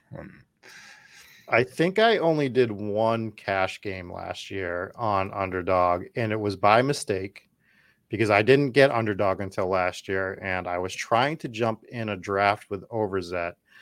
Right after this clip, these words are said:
Speaker 2: and I was
Speaker 1: Mm-hmm.
Speaker 2: just clicking real quick on Underdog to jump in and, like, sign in, and I picked the cash game instead of picking, you know, the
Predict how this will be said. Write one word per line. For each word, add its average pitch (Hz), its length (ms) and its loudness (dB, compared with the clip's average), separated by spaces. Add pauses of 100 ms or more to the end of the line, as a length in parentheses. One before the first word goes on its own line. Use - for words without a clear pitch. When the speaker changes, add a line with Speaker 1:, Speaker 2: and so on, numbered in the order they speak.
(240)
Speaker 2:
and 113 100 2
I 107 40 10
was 113 100 6
Speaker 1:
Mm-hmm. 95 40 -4
Speaker 2:
just - 300 -4
clicking 175 520 6
real 135 240 2
quick 131 300 -2
on 113 160 0
Underdog 107 560 -2
to 107 80 -12
jump 104 360 -6
in 107 300 -4
and, 92 180 -10
like, 92 320 -6 (600)
sign 113 400 2
in, 107 200 -2
and 101 140 -4
I 98 180 -2 (300)
picked - 180 -6
the 123 80 -6
cash 110 360 0
game 101 300 -8
instead 98 260 -6
of 95 140 -6
picking, 101 480 -4
you 98 120 -2
know, 90 360 -2
the 90 400 -2